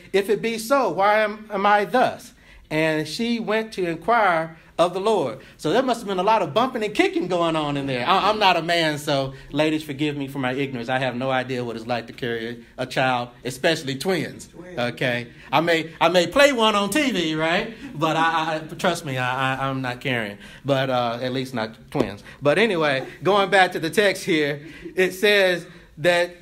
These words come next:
Speaker 1: uh, Rebecca was concerned because there was something going on within her and within her womb. And in verse twenty-three, it says, "And the Lord said unto her, Two nations are in thy womb, and two manner of people shall be separated from thy bowels.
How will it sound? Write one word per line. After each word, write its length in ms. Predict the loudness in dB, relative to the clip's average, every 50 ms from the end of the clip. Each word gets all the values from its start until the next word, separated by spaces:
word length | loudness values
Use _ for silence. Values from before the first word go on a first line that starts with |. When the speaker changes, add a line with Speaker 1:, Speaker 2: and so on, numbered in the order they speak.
| -16 -14 -10 -4
Speaker 1:
uh, 200 | -2 0 0 0 0
Rebecca 440 | -2 -2 0 0 0 0 0 -2 -4
was 160 | -4 -4 -4
concerned 480 | -6 -8 -8 -6 -8 -6 -4 -4 -4
because 300 | -4 -4 -4 -2 -2 -2
there 100 | -2 -4
was 140 | -6 -6 -6
something 340 | -6 -6 -6 -6 -6 -6 -4
going 300 | -2 0 0 0 0 -2
on 240 | -2 -2 -2 -4 -4
within 340 | -6 -6 -4 -4 -2 -2 -2
her 140 | -4 -4 -8 -14 -12 -8
and 100 | -4 -4
within 240 | -2 -2 -2 -2
her 120 | -2 -2 -2
womb. 440 | -2 -2 -2 -2 -4 -4 -6 -10 -14 -18 -20 -14 -6
And 180 | -2 -2 0 0
in 80 | 0 2
verse 240 | 4 4 4 4
twenty-three, 720 | 0 0 0 0 0 0 -2 -2 -2 0 0 0 0 -2 -2
it 120 | -4 -4
says, 260 | -2 0 0 0 0
"And 180 | -2 -4 -4 -4
the 60 | -4
Lord 380 | -2 0 0 0 0 0 -2 -4
said 260 | -4 -2 0 0 0
unto 160 | -2 -4 -4
her, 360 | -2 0 0 0 -2 -4 -6 -10 -18 -20 -20 -20 -18 _ -4
Two 320 | 0 4 6 6 6 4
nations 640 | 4 4 4 4 2 2 0 -2 -2 -2 -4 -6 -10 -18 -12 -4 2
are 140 | 2 2 2
in 260 | 2 2 0 2 2
thy 220 | 4 4 4 4
womb, 500 | 2 2 0 0 2 0 0 -2 -6 -10 -16 -20 -12 -4
and 300 | -2 -2 0 -2 -2 -4
two 240 | -2 -2 0 0 0
manner 340 | 0 0 2 2 2 0
of 180 | 0 -2 -4 -2
people 300 | -4 -4 -4 -4 -6 -6
shall 220 | -2 0 0 0
be 140 | 0 -2 -6
separated 560 | -4 -2 -2 -2 -2 -2 -2 -2 -2 -2 -4
from 180 | -4 -4 -4 0
thy 160 | 0 0 0
bowels. 560 | 0 0 2 2 2 2 0 -2 -4 -8 -10